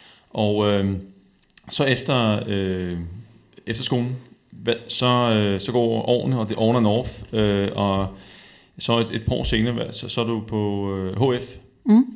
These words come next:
Speaker 1: Og, øh, der fortsætter, hvad skal vi sige, lidt, lidt samme mønster.
Speaker 2: Ja.
Speaker 1: Og, men, men hvad, hvad, hvad tænker du selv i, i, i den periode? Fordi at... Øh,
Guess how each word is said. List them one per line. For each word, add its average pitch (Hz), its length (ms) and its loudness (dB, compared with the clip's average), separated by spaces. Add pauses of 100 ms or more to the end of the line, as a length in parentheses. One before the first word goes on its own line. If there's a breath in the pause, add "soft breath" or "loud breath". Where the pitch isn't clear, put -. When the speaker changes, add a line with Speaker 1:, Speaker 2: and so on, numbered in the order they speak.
(880 soft breath)
Speaker 1:
Og, 101 420 2
øh, 95 60 -2 (200)
der 113 60 -4
fortsætter, 113 560 -2 (260)
hvad 107 100 -10
skal - 120 -14
vi 104 60 -12
sige, 104 120 -2
lidt, 104 380 -4
lidt 110 180 -6
samme 107 340 2
mønster. 98 360 -4 (680)
Speaker 2:
Ja. 170 160 0 (1040 soft breath)
Speaker 1:
Og, 107 240 -4
men, 104 140 -2
men 104 340 0
hvad, 110 120 -8
hvad, 117 160 -4
hvad 120 140 -8
tænker 127 320 -6
du 110 60 -8
selv - 240 -4
i, 131 40 -6
i, 110 240 -6
i 117 60 -6
den 110 180 -6
periode? 110 260 0
Fordi 107 240 -8
at... 104 200 -10
Øh, 104 100 -8